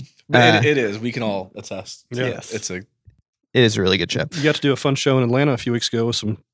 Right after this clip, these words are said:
Speaker 3: decent sized names.
Speaker 2: Yeah, and so, uh, that was another project that came up. We did a, uh, this was also in, uh, with working with Tony Franson and Scott Moore at Go Live Productions.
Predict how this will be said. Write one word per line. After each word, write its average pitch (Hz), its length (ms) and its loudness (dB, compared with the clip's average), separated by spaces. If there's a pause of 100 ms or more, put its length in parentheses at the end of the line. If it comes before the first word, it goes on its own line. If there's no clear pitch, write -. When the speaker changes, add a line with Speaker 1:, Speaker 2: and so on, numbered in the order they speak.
(100)
Speaker 3:
decent 117 240 -2
sized 113 340 0
names. 113 400 0
Speaker 2:
Yeah, 156 300 6
and 123 120 2
so, 127 420 6
uh, 113 220 6
that 117 100 6
was 127 140 2
another 120 220 4
project 113 300 4
that 120 80 -2
came 113 180 2
up. 117 160 4
We 123 120 4
did 120 160 6
a, 110 400 6
uh, 101 280 4
this 107 200 0
was 113 120 2
also 110 360 4
in, 101 340 -6
uh, 101 320 2
with 104 240 0
working 110 240 2
with 98 80 -2
Tony 104 220 2
Franson 104 420 0
and 98 360 -4
Scott 101 280 4
Moore 101 460 0
at 95 180 -2
Go 101 180 4
Live 98 180 4
Productions. 98 640 0